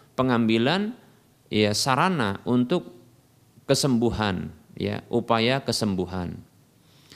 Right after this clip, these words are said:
Yang, yang perlu kita ketahui adalah bahwasanya kesembuhan itu datang dari Allah Subhanahu wa taala. Baik, secara syar'i ini adalah yang pertama, bila dinilai, dilihat dari secara syar'i, ya, maka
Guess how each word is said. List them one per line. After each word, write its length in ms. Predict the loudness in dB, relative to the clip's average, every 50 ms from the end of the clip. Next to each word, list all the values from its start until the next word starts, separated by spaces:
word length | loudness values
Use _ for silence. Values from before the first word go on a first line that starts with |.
| -20 -20 _ _ _ _ -2
Yang, 260 | 0 0 2 0 -2 -6 -12 -20 -20 -20 _ _ _ -2 0
yang 160 | 2 2 4
perlu 160 | 4 4 4
kita 240 | 4 2 2 2 0
ketahui 480 | 0 0 0 2 2 4 4 4 4 4
adalah 400 | 4 4 2 4 2 2 0 0
bahwasanya 480 | 2 2 2 2 2 -2 -2 -2 -2
kesembuhan 480 | -4 -4 -2 0 0 2 2 2 2 0
itu 80 | 0
datang 320 | 0 0 0 0 0 -2 -2
dari 160 | 0 -2 -2
Allah 320 | -2 -2 0 0 0 0
Subhanahu 480 | -2 -4 -8 -6 -6 -4 -4 -2 -4 -4
wa 60 | -6
taala. 420 | -6 -6 -6 -6 -6 -8 -10 -12 -14 _ _ -20 -20 -20 -20 -20 -20 -20 _ _ 0
Baik, 320 | 2 2 2 2 -2 -10
secara 640 | -6 -4 -2 0 2 2 2 4 4 2 2 0 -2
syar'i 500 | -2 0 0 0 0 0 0 -2 -2 -2 -4 -2
ini 220 | 0 0 0 2
adalah 240 | 2 2 2 4 4
yang 100 | 2 2
pertama, 560 | 0 -2 0 0 0 2 2 0 0 -2 -6 -12 -20 -20 _ _ _ _ _ _ _ _ _ 0
bila 220 | 2 4 6 6
dinilai, 500 | 6 6 4 6 6 6 4 2 0 -2 -6 -12 -18 -20 _ _ 0
dilihat 300 | 2 4 6 6 4 4
dari 100 | 2 2
secara 300 | 2 2 2 2 2 2
syar'i, 560 | 0 0 -2 -2 0 0 0 0 0 -2 -4 -8 -14 -20 -16 -10
ya, 300 | -6 -4 -4 -4 -4 -8 -12 -18 -20 -20 _ _ _ _ -6 -2
maka 560 | -2 -2 0 0 0 2 2 2 0 -2